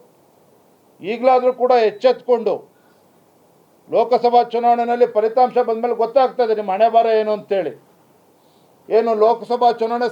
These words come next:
ಸಂದರ್ಭದಲ್ಲಿ ಅಬ್ಬರದ ಪ್ರಚಾರ, ಕೇವಲ ಜಾಹೀರಾತಿನ ಮುಖೇನ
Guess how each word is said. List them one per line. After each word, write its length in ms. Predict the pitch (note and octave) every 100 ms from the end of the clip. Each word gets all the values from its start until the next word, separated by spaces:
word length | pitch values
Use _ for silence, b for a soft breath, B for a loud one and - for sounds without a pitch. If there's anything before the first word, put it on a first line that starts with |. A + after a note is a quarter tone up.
| A#3
ಸಂದರ್ಭದಲ್ಲಿ 420 | A#3 A#3 A#3+ A#3 G#3
ಅಬ್ಬರದ 400 | F3+ A#3+ A#3+ A#3 G#3+
ಪ್ರಚಾರ, 360 | - A#3 A#3+ G3+ C3 _ _ _ _ _ _ _ _ _ _ _ _ -
ಕೇವಲ 260 | G#3 A#3 A#3 G#3+ E3+
ಜಾಹೀರಾತಿನ 640 | F#3+ A#3+ B3 B3 A#3+ A#3+ A#3+ G#3
ಮುಖೇನ 340 | G3+ C4+ C4+